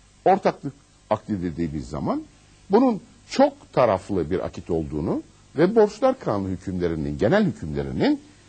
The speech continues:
bu nitelik göz önüne alınarak uygulanacağını hatırda tutmakta yarar vardır. Yerimiz kısıtlı. Burada adi ortaklık hakkında fazla durmak istemiyorum ama şunu söyleyeceğim.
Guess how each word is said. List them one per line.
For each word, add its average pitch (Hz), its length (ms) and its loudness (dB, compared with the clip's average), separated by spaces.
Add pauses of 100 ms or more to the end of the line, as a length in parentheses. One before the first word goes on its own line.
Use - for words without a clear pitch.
(200)
bu 262 280 2
nitelik 135 440 2
göz 139 200 4
önüne 123 180 2
alınarak 123 480 4
uygulanacağını 90 800 0 (320)
hatırda 233 420 2
tutmakta - 680 0 (640)
yarar 104 400 4 (520)
vardır. - 220 -4 (3000)
Yerimiz 202 420 4
kısıtlı. 247 500 2
Burada 147 460 4
adi 147 260 2
ortaklık 139 420 -4
hakkında 139 200 -6
fazla 131 320 -2
durmak 131 260 -4
istemiyorum 151 460 0
ama 208 200 2
şunu 277 240 0
söyleyeceğim. 98 680 0